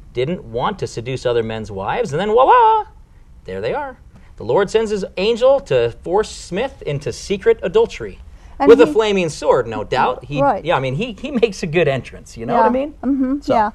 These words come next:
Speaker 1: yeah.
Speaker 2: And so he used the angel.
Speaker 1: Yeah.
Speaker 2: It, the, the angel brought him the gold plates, and then another angel comes and says, "You do polygamy, you start living polygamy, or he will ki-," and this is
Speaker 1: Got
Speaker 2: what
Speaker 1: this
Speaker 2: he
Speaker 1: big
Speaker 2: told
Speaker 1: sword.
Speaker 2: the women.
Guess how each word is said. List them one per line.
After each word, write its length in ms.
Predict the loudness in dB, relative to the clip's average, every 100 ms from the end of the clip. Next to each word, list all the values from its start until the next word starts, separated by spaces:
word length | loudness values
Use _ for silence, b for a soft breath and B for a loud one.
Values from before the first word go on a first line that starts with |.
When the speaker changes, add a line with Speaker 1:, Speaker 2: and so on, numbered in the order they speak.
| -2
Speaker 1:
yeah. 140 | 0
Speaker 2:
And 120 | 2 6
so 160 | 6
he 120 | 6 2
used 340 | 0 2 2 2
the 160 | 0
angel. 640 | 0 2 -2 0 -2 -2 -8
Speaker 1:
Yeah. 120 | -10 b b b
Speaker 2:
It, 160 | 2 2
the, 180 | -2
the 280 | -2 -2 2
angel 320 | 4 4 4 4
brought 320 | 8 10 10
him 120 | 8
the 60 | 8
gold 300 | 8 8 4
plates, 500 | 2 4 2 -2 0
and 160 | 0
then 140 | 0 2
another 340 | 6 6 6
angel 300 | 2 2 2
comes 400 | 2 2 2 0
and 160 | -2 2
says, 260 | 2 2
"You 300 | 0 6 6
do 180 | 6 4
polygamy, 560 | 0 2 4 2 -6 -8
you 200 | -2 0
start 280 | 0 0
living 280 | 2 0 -2
polygamy, 580 | -2 0 0 0 -4 -8 B B B
or 220 | 8 8
he 180 | 8 0
will 200 | 4 4 4
ki-," 140 | -4 2
and 140 | 2 2
this 120 | 0
is 60 | 2
Speaker 1:
Got 80 |
Speaker 2:
what 80 | 4
Speaker 1:
this 60 | 4
Speaker 2:
he 20 |
Speaker 1:
big 100 | 6
Speaker 2:
told 140 | 8 8
Speaker 1:
sword. 260 | 8 6
Speaker 2:
the 0 |
women. 400 | 6 4 0 -6